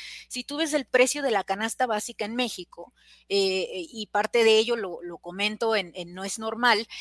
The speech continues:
eh, el precio de la canasta básica es ocho por ciento superior de lo que debiera ser por el simple hecho de que tenemos compañías que están proveyendo estos bienes con poder de mercado y sin competencia.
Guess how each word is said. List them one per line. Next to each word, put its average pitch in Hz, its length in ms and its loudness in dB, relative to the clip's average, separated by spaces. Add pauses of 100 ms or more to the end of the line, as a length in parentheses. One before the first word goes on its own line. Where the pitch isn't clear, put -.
(180)
eh, 208 180 0
el 220 140 -2
precio 240 320 0
de 262 80 0
la 214 100 0
canasta 220 640 -4
básica 214 360 0
es - 140 -4
ocho 247 300 -2
por 226 180 -8
ciento 226 320 -6
superior 202 800 -8
de 190 80 -6
lo 170 100 -6
que 170 140 -8
debiera 190 400 0
ser 208 320 -4 (280)
por 196 120 -6
el 196 100 -6
simple 240 480 -2
hecho 240 240 -2
de 214 140 -6
que 196 80 -6
tenemos 220 640 -8
compañías 208 680 -6
que 202 80 -6
están 208 240 -8
proveyendo 208 600 -6
estos 208 280 -8
bienes 202 540 -4 (320)
con 220 220 2
poder 202 280 2
de 208 100 -4
mercado 208 560 0
y 220 100 -4
sin 202 200 -6
competencia. 190 800 -6